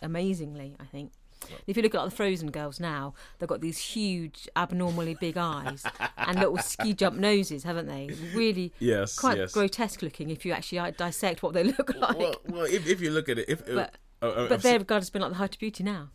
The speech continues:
Speaker 2: Yes, it's kind of like what, what Maggie was saying about, like, when you look at nowadays, and look, so obviously Frozen is the, the new Disney one, is the big hit of the last couple
Speaker 1: Yeah.
Speaker 2: of years. It's all com-, computer animated,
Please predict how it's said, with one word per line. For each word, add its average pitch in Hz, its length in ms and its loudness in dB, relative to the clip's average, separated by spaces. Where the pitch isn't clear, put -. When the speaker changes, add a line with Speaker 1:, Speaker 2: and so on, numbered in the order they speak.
Speaker 2:
Yes, 123 260 2
it's 113 120 -8
kind 151 160 -2
of 127 80 0
like 120 160 0
what, 113 180 -2
what 117 160 -4
Maggie 117 240 -4
was 107 140 -4
saying 107 180 -2
about, 92 320 -4
like, 101 100 -4
when 104 120 -2
you 101 40 -6
look 101 120 -6
at 92 80 -4
nowadays, 92 580 -4
and 85 140 -8
look, 90 280 -10
so 98 220 -4
obviously 95 300 -6
Frozen 117 420 -2
is 92 140 -6
the, 90 100 -6
the 80 260 -10
new 98 280 -6
Disney 92 320 -8
one, 87 180 -8
is 87 80 -12
the 87 100 -8
big 80 280 -8
hit 98 240 -6
of 90 80 -12
the 87 80 -8
last 92 220 -6
couple 87 200 -8
Speaker 1:
Yeah. 151 120 -6
Speaker 2:
of 82 60 -10
years. 80 320 -10
It's - 220 -8
all 113 160 -2
com-, 95 260 -10
computer 101 420 -8
animated, 90 680 -8